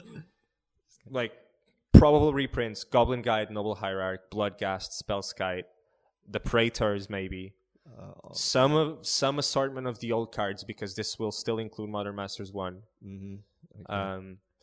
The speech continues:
Speaker 1: probably not the swords, even though we saw two in the old one. I think the, the, the colorless slots will be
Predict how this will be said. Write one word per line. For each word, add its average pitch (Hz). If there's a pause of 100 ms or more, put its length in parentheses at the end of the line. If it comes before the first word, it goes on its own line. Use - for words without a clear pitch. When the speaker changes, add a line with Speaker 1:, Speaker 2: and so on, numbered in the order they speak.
(440)
Speaker 1:
probably 117
not 110
the 107
swords, 104
even 101
though 101
we 98
saw 98
two 98
in 95
the 98
old 95
one. 92
I 95
think 98
the, 98
the, 104 (200)
the 92
colorless 101
slots -
will 98
be 95